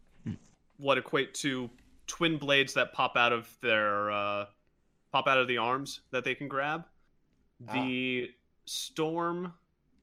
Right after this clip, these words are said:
Speaker 1: Javelin literally just electrifies his fist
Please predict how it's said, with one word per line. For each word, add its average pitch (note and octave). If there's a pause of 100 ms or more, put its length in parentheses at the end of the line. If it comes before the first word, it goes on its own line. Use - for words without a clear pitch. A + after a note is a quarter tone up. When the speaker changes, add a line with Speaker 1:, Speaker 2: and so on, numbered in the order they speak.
(260)
Speaker 1:
Javelin E3+ (880)
literally D#3+
just -
electrifies C3
his A#2
fist -